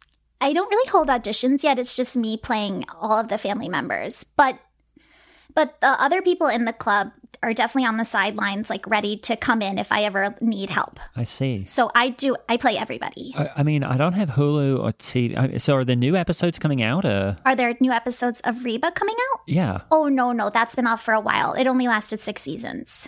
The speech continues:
Speaker 2: Oh, okay. So so what you guys do, I'm just trying to, you know, I think it's, is awesome, but what you do, it sounds like to me, is you guys get around and you've got this,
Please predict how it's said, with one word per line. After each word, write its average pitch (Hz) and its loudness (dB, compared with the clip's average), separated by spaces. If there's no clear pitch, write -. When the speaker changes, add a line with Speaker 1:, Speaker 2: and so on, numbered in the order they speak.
Speaker 2:
Oh, 113 0
okay. 95 -6
So - -4
so 151 2
what 180 0
you 262 0
guys 247 0
do, 107 2
I'm 120 0
just 185 0
trying 202 0
to, 165 0
you 143 4
know, 131 2
I 120 2
think 170 -2
it's, - -2
is 104 -4
awesome, 98 0
but 110 0
what 170 0
you 233 2
do, 110 0
it 117 -4
sounds 117 -2
like 113 -2
to 110 -4
me, 101 -2
is 104 -2
you 107 -2
guys 113 -2
get 120 -2
around 113 0
and 107 0
you've 101 0
got 101 -2
this, 110 -2